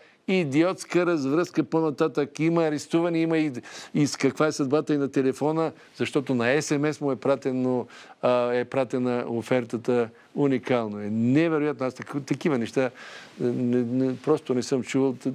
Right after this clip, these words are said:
не-, невероятно, е, интервю. Още, уважаеми зрители, от, а, предаването, ще видим, както ви казах,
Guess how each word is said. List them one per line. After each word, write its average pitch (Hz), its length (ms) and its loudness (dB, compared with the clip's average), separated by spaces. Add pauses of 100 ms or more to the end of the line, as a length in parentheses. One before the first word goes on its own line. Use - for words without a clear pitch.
не-, 165 720 2
невероятно, 151 920 0 (140)
е, 120 160 4
интервю. 113 480 0 (160)
Още, 151 520 2 (400)
уважаеми 123 460 2
зрители, 127 420 0 (120)
от, 131 360 0
а, 113 540 0 (100)
предаването, 147 840 0 (760)
ще - 240 0
видим, 123 240 -2
както 123 280 -2
ви 117 80 0
казах, 120 340 -2